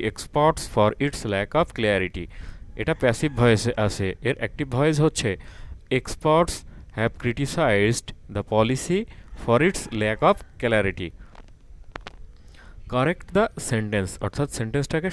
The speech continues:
সঠিক করে লিখতে হবে। Neither manager or his officers was present in the meeting। এখানে যেহেতু neither কথাটি আছে, তাহলে এখানে অবশ্যই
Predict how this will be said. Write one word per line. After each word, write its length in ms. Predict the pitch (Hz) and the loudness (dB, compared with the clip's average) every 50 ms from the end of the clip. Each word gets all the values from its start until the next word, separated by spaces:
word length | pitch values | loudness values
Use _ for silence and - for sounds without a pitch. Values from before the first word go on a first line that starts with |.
| - | -2
সঠিক 220 | - 120 110 143 - - | -2 -2 -2 -4 -2 -2
করে 140 | 123 113 107 104 | 0 0 2 0
লিখতে 220 | 101 92 - 110 98 95 | -2 -2 -2 -4 -2 -2
হবে। 180 | 98 95 92 90 - - - 107 | -2 -2 -4 -6 -8 -10 -8 -4
Neither 240 | 120 139 151 170 175 160 135 107 | -2 2 4 4 4 4 4 2
manager 380 | 101 107 113 117 127 156 180 - - 123 120 - - - 117 120 | 2 2 0 2 2 2 2 0 -2 -6 -8 -8 -4 0 4 4
or 80 | 135 156 151 123 113 | 4 4 2 0 0
his 180 | 104 101 98 - - - 110 | -2 -2 -2 -4 -4 -2 -2
officers 440 | 104 - 147 135 - - 202 233 - - - - - - - - - - - - - - - 117 | -2 -2 -4 -4 0 0 0 0 0 -4 -12 -14 -16 -16 -16 -14 -16 -16 -16 -16 -16 -6 0 4
was 140 | 117 120 110 - - - | 4 4 4 2 0 0
present 320 | 123 113 117 151 180 185 175 196 | 2 4 4 4 2 2 0 -2
in 60 | 185 185 190 | -2 -2 -2
the 80 | 220 277 - - - - - - - - 107 110 110 | -6 -6 -8 -12 -20 -20 -20 -18 -12 -8 -4 -2 -2
meeting। 320 | 110 101 - 101 92 85 - - - - - - - - - - - - - - - - - - - - - - - - - - - - - - - - - - - - - - - - 131 | 0 0 -2 -2 -4 -6 -10 -14 -18 -18 -20 -18 -18 -18 -18 -18 -18 -18 -18 -18 -16 -16 -18 -18 -18 -18 -18 -18 -18 -20 -20 -20 -20 -20 -20 -20 -20 -20 -20 -20 -20 -20 -20 -16 -10 -6 -4
এখানে 260 | 123 - 175 196 185 139 113 - 117 120 | -2 0 2 2 2 2 0 0 0 0
যেহেতু 260 | 131 139 156 - - 170 147 | 2 2 2 0 0 0 0
neither 220 | 123 117 139 151 151 - 143 | 2 4 4 2 4 4 2
কথাটি 280 | 120 - 117 107 143 151 151 147 | 2 2 0 0 2 2 2 2
আছে, 140 | 143 - 185 180 - | 2 0 -2 0 0
তাহলে 180 | 135 120 127 127 123 | 2 2 2 2 0
এখানে 200 | 120 147 156 165 147 120 | 0 0 2 4 4 4
অবশ্যই 380 | 117 127 123 - - 165 175 | 4 4 4 4 4 4 4